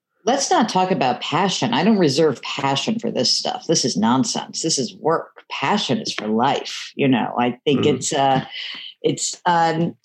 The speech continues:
Speaker 1: you know, it's, it's a bit of a calling. It's fun to talk about things that really freak other people out. It's, um, I was, it, I was, my first job on Wall Street, I was a trader on the floor of the Commodities Exchange. I was an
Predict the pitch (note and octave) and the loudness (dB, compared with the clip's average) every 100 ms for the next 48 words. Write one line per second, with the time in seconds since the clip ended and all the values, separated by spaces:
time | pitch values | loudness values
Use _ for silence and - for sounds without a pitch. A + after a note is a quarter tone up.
0 | - C4+ F4 C4+ C#4+ B3+ C4 C4+ G#3+ B3 | -2 2 4 4 2 2 4 4 4 4
1 | C4+ B3 C4 F#3 D#3 F3 B3 D#4 G3+ - | 4 2 2 4 4 4 6 6 4 0
2 | - F3 E3 F3 F3 F3 D3 - D3+ D3 | -2 0 2 2 2 2 0 0 0 0
3 | - D3 C#3 C3+ C3+ D3 C#3+ C3+ D3 B2+ | 0 2 4 2 2 4 4 2 0 0
4 | C3+ B2+ C3 C#3 - C3 A#2+ A#2+ C3+ F#3+ | 2 2 2 2 2 2 2 4 4 2
5 | - D#3 C#3+ C#3+ C#3+ - - C#3+ C#3 C3 | 0 2 4 4 2 -2 0 0 2 2
6 | B2+ D3 D3+ C#3 - D3+ D3+ D3+ - - | 2 2 2 0 -4 -2 2 2 2 0
7 | C#3 - - F2 - F3 F3 E3+ D3 E3+ | 0 0 -2 -4 -2 2 4 4 2 0
8 | E3+ - G#3 G#3 F3 E3 D#3 C3 D3 - | 0 2 2 4 2 2 2 2 2 2
9 | G3+ E3 C#3+ C#3 C#3+ A#2 - D3 D#3+ D#3+ | 2 4 4 2 0 0 0 2 2 2
10 | C#3 - D3 C#3 C3 C#3 C3 C3 C#3 - | 0 2 2 4 2 2 2 4 2 0
11 | B2+ - C3+ D3 E3+ C#3+ C3+ A#2+ C3 A#2 | -6 -2 0 2 2 2 2 2 2 0